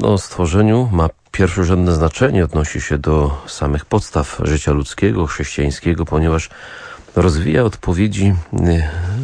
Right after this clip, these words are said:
mm, wiary chrześcijańskiej na podstawie pytania, jakie, y, stawiali sobie ludzie wszystkich czasów. Skąd pochodzimy,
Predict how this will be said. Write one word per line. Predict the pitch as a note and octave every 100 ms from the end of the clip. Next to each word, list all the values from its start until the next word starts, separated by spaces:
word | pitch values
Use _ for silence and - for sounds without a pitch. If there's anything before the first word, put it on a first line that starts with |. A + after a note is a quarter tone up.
| - _ - - -
mm, | E2 E2 D#2+ D#2 D2+ - -
wiary | D2 E2 G2+ B2+
chrześcijańskiej | - E2+ - D2 D2 - G#2+ C#3+ - - - - - - -
na | F#2
podstawie | G#2 G2+ - A2 G#2+ G2+ E2+
pytania, | F2+ - G#2 F#2+ F2
jakie, | E2 - D#2 D2 D2+ D#2 -
y, | -
stawiali | - D2+ D2+ D#2
sobie | - D2 D#2
ludzie | D#2 E2 D2
wszystkich | - D#2 - D2
czasów. | D2 C#2 - - -
Skąd | - - C2+
pochodzimy, | - C#2+ D2 E2 A#2 E2